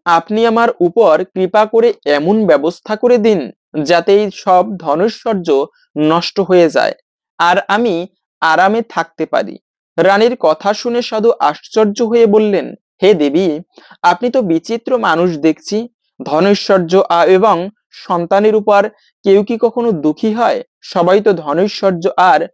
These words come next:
সন্তান কামনা করে। যে ব্যক্তি মহাপাপী সেও ধনপুত্র, আহ, পাবার ইচ্ছা করে থাকে। তাছাড়া যদি আপনার কাছে ধনৈশ্বর্য বেশি থাকে তাহলে ক্ষুধার্ত মানুষের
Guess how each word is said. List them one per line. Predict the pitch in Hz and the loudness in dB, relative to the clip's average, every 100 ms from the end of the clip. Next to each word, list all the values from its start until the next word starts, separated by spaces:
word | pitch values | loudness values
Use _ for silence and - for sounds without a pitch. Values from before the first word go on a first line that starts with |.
| _ _ | _ _
সন্তান | - 180 175 202 214 | -6 -4 -2 -4 -6
কামনা | 214 202 208 208 | -4 -4 -2 -2
করে। | 202 165 - _ _ _ _ - | 0 -2 -2 _ _ _ _ -8
যে | 147 196 | 0 2
ব্যক্তি | 233 240 262 | 2 0 -2
মহাপাপী | 233 233 233 190 - 247 175 180 - _ | 0 -2 0 0 2 0 -2 -4 -10 _
সেও | - - 247 254 | -18 -2 2 2
ধনপুত্র, | 202 170 180 196 202 - 202 196 196 _ - | 0 -2 -2 0 -2 0 0 0 -4 _ -4
আহ, | 160 160 | 0 0
পাবার | 160 165 160 170 175 | 0 0 2 2 0
ইচ্ছা | 175 - - 180 | -6 -8 -6 -4
করে | 180 180 | -2 -2
থাকে। | 185 175 180 180 _ _ _ _ | -4 -2 -2 -4 _ _ _ _
তাছাড়া | 220 208 240 240 247 | 0 0 0 0 2
যদি | 226 233 233 | 2 2 0
আপনার | 233 240 233 | 0 0 0
কাছে | 208 208 - 170 | 0 0 0 0
ধনৈশ্বর্য | 170 170 175 208 240 - 220 220 | 0 -2 -2 -2 -4 -4 -2 0
বেশি | 185 156 - 247 | 0 0 0 -2
থাকে | 180 143 - - _ _ - | -2 -6 -8 -14 _ _ -6
তাহলে | 196 220 214 | 0 2 2
ক্ষুধার্ত | - 180 196 196 214 | 2 2 2 0 -4
মানুষের | 196 196 - 202 | -4 -4 0 -2